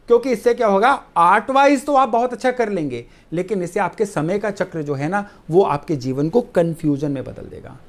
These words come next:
तो क्लॉक जो है बड़ी लेजिबल होनी चाहिए और बिल्कुल देखते ही टाइम का सही सही अंदाज़ा देने वाली क्लॉक होनी चाहिए। और अगर अब बात करें हम आपके मिरर्स की, देखिए जो शीशा होता है ना, ये वाटर एलिमेंट होता है।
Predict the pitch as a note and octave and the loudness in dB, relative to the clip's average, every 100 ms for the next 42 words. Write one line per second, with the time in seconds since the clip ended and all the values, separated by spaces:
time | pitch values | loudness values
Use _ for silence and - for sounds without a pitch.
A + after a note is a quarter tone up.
0 | - G3+ - F3 G3+ G#3+ A3+ A#3 G#3+ G#3 | -4 0 4 4 4 4 4 4 4 4
1 | C#3+ C#3+ F#3+ A3 G#3 G#3+ A3 B3 D4 - | 2 2 2 0 -2 -2 0 2 0 -2
2 | - A#3 G3+ D3 G3 A3 B3+ G3 C3 E3 | -6 0 0 2 2 4 2 0 2 0
3 | F3 A3+ G3+ A3+ G3 D3+ F3 A#3+ G#3 E3+ | 0 2 2 2 0 -2 -2 -4 -2 0
4 | F#3+ G#3 D3+ D3 G#3+ D3 C3 C3+ F3 C3 | 2 0 -2 -2 -2 -2 -2 0 0 0
5 | B2 A#2+ B2 B2 A#2+ C#3+ - - - - | -4 -4 -6 -4 -4 -6 -12 -20 -20 0
6 | D#3 B2 G2+ - F#2+ - - - - - | 4 4 0 -10 -18 -20 -20 -20 -20 -8
7 | - F3 F#3+ B3+ G3 C3+ D3+ - D#3 F3 | 2 4 6 4 2 0 -4 -4 -4 -2
8 | D#3 F#3+ B3+ B3+ - - G3 - C#4 G3 | 0 2 0 -2 -6 -2 -2 0 2 4
9 | E3+ F#3+ G#3+ F#3+ - - - - - - | 4 6 4 2 -8 -18 -20 -20 -14 -2
10 | G#3 C4+ B3 D3+ B3 B3 A3+ A3+ D4+ G#3 | 2 4 4 4 2 2 0 4 4 4
11 | F3 D#3+ G#3 F#3 E3+ B3+ C#3+ C3+ D3+ G3 | 2 0 -2 -2 2 2 4 0 0 0
12 | F#3+ C#3+ C3+ C3 G#2+ F2 - F2+ - | 0 -2 -4 -10 -14 -16 -16 -18 -20